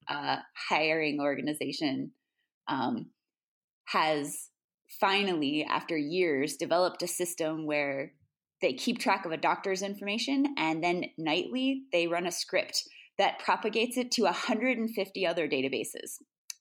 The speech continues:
inside their, uh, hospital. So the problems of healthcare software engineering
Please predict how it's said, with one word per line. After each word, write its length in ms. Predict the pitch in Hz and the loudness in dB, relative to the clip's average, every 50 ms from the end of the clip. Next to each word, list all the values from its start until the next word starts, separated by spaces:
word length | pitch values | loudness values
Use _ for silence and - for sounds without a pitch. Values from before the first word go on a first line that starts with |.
| _ | _
inside 800 | 175 180 180 175 175 175 175 - - 165 151 147 147 143 135 135 - | -4 -2 -2 -2 -2 -2 -4 -2 2 2 4 4 2 0 -2 -2 0
their, 580 | 180 147 143 143 139 139 147 143 139 - - - - 104 | 2 2 4 4 4 4 2 2 0 -2 -6 -4 -2 0
uh, 260 | 123 120 131 131 170 - - _ - - | 2 2 2 2 0 -4 -8 _ -10 -10
hospital. 480 | - - - - - - - - - _ - - - - - - - - | -10 -8 -8 -6 -6 -6 -6 -6 -8 _ -20 -20 -20 -18 -18 -20 -18 -2
So 300 | - 202 180 165 156 - - - | 0 2 4 4 2 0 0 -2
the 60 | 196 | -2
problems 480 | 190 - 254 254 262 294 262 262 254 | 2 2 2 4 4 4 4 4 4
of 140 | 233 208 180 | 2 0 -2
healthcare 480 | - - 214 226 220 - - 208 180 185 | 0 0 0 0 0 0 0 0 2 2
software 380 | - 165 151 - - - 170 | 4 4 2 4 2 0 -2
engineering 600 | 156 147 160 170 143 156 156 139 143 143 139 143 | -2 -2 -4 -2 0 0 2 2 2 2 2 0